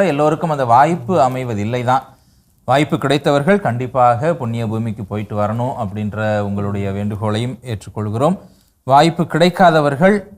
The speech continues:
இது போன்ற வாக்களிக்கப்பட்ட இந்த பூமி,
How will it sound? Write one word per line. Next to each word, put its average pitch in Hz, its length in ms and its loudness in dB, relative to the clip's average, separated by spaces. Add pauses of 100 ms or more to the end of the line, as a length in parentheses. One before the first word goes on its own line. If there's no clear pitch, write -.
(120)
இது 135 140 -6
போன்ற 143 300 -2
வாக்களிக்கப்பட்ட 127 840 0 (240)
இந்த 117 220 -4
பூமி, 120 360 -4